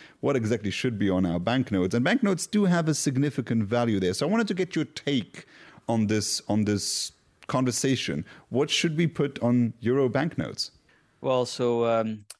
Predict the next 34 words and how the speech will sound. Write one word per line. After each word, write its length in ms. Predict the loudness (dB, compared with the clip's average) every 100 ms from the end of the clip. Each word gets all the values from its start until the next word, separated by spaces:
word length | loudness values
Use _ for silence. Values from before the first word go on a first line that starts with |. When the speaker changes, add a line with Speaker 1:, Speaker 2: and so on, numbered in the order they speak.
| -6
Speaker 2:
thank 200 | -6 -4
you 80 | -4
for 160 | -2
inviting 380 | -2 0 0 2
me, 200 | 0 0
and, 260 | -2 -6 -8
uh, 240 | -8 -8 -10 -12
and 100 | -10
Happy 260 | -6 -6 -4
New 100 | 0
Year 260 | 2 2 0
to 220 | -4 -8
you 260 | -4 -2
and 160 | -2 -4
to, 340 | -6 -6 -6 -8
to 140 | -6 -4
the 200 | -2 -2
listeners 480 | -2 -2 -2 -2 -2
of 220 | -4 -6
the, 80 | -12
of 100 | -10
the 100 | -8
podcast. 680 | -6 -4 -2 -4 -4 -12 -16 -20 -20 -20 _
Uh, 100 | -6
so 200 | -4 0
I 80 | -2
think 240 | 0 -2 -2
the, 240 | -2 -4
the, 300 | -4 -2 0
uh, 140 | 0
the 120 | 0 -4
issue 280 | -2 -2
of 120 | 0 0
Euro 420 | 0 0 -2